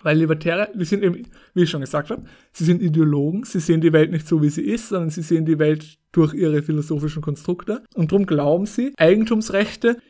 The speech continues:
die kommen von, was weiß ich, von Argumentationsethik oder von Naturrecht oder von irgend so einem Blödsinn. Und wenn wir den Leuten davon erzählen, ja, dann gelten Eigentumsrechte und da kann man nichts dagegen machen.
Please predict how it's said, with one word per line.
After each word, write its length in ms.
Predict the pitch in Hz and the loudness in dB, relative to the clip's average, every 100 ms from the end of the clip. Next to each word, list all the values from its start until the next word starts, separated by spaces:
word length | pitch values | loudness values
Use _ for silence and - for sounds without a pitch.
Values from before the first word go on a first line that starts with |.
| _ 196 | _ -2
die 100 | 165 | -2
kommen 400 | - 190 202 190 | 2 2 2 -2
von, 360 | - 175 170 | 0 0 0
was 140 | 165 170 | -2 -2
weiß 120 | 165 | -2
ich, 120 | 160 | -4
von 180 | - 165 | -4 -4
Argumentationsethik 1120 | 170 170 160 165 185 185 196 190 185 202 190 | -2 -2 -2 0 0 0 0 -2 -2 -2 -4
oder 100 | 165 | -4
von 160 | 170 | -4
Naturrecht 720 | 165 151 - 220 202 190 208 185 | -8 -8 -2 0 0 0 -2 -6
oder 80 | |
von 160 | 160 175 | -4 -2
irgend 240 | 190 170 | 0 0
so 80 | 208 | -2
einem 160 | 214 151 | -4 -2
Blödsinn. 640 | 143 139 - 185 247 - | -2 -4 -6 -6 -6 -8
Und 140 | - 170 | -2 0
wenn 140 | 175 | 2
wir 60 | 175 | 2
den 100 | 170 | 2
Leuten 260 | 165 170 | 2 2
davon 220 | 170 170 170 | 0 0 -2
erzählen, 320 | 160 196 196 | 0 0 2
ja, 120 | 170 | 0
dann 180 | 151 156 | 0 0
gelten 340 | 160 165 185 | 2 2 -2
Eigentumsrechte 720 | - 147 143 139 135 139 123 | -2 0 0 -4 -8 -10 -6
und 80 | 151 | -4
da 60 | 156 | -4
kann 180 | 160 160 | -2 -2
man 160 | 165 | -2
nichts 240 | 165 165 - | -2 -4 -6
dagegen 320 | 160 156 156 | -4 -4 -6
machen. 360 | 139 - 143 | -10 -14 -16